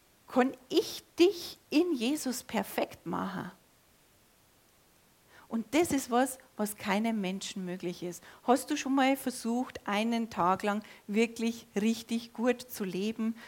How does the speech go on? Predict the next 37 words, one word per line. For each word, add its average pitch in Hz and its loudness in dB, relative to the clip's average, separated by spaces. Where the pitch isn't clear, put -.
zu - -4
schauen, 214 4
dass 196 2
du - -4
immer 220 2
nett 247 2
zu 311 0
deiner 269 6
Ehefrau 240 4
oder 196 2
deinem 170 0
Ehemann 233 2
bist, - -4
zu 254 -2
den 254 0
Kindern, 247 6
zu 240 -2
den 214 0
Arbeitskollegen? 220 4
Und 233 2
schwupps - -2
kommt 277 4
irgendein 277 6
Gedanke 226 2
und 202 -4
schwupps - -2
kommt 269 0
da 240 6
irgendein 233 4
Wort 240 8
über 240 2
die 240 0
Lippen. 220 -2
Oder 262 6
du 262 -2
ärgerst 247 6
dich 254 0